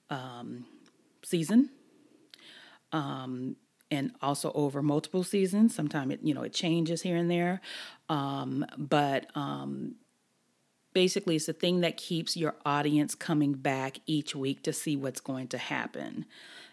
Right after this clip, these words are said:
And the story that I picked, um, to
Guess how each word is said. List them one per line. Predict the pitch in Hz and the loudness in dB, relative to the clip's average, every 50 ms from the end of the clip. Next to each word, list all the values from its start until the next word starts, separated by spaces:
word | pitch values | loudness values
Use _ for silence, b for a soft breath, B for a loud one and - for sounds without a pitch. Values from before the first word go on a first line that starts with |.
| B B - | B B -6
And | 156 151 143 139 139 139 139 143 143 139 135 | -4 -4 -4 -4 -4 -6 -6 -6 -6 -6 -6
the | - 139 139 139 135 135 131 135 131 | -6 -4 -4 -2 -2 -4 -4 -6 -6
story | - - - 190 185 190 196 202 196 | -8 -6 -2 0 0 2 2 2 0
that | 175 175 165 165 | 0 0 0 0
I | 160 160 165 170 | 0 0 -2 -4
picked, | - - - 175 151 143 147 - - - - - - - - - | -4 -2 0 0 2 2 0 -4 -6 -14 -16 -16 -18 -20 -14 -8
um, | 156 147 139 139 135 139 131 131 131 - 135 - - _ _ _ - - _ - | -6 -6 -6 -6 -8 -8 -8 -6 -6 -8 -8 -12 -16 _ _ _ -20 -20 _ -8
to | - - - - 170 147 143 139 135 135 131 131 - | -4 -4 -2 0 0 0 2 0 0 0 -2 -4 -6